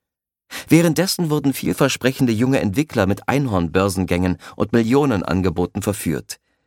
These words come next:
Die digitale Zukunft bekam Ähnlichkeit mit Aktien- und Rohstofffutures.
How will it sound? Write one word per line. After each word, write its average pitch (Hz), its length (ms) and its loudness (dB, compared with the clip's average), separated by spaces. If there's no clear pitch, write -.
Die 127 160 -4
digitale 151 460 2
Zukunft 139 500 -2
bekam 117 300 0
Ähnlichkeit 139 600 0
mit 104 200 0
Aktien- 127 420 -2
und 107 160 0
Rohstofffutures. 78 1080 -4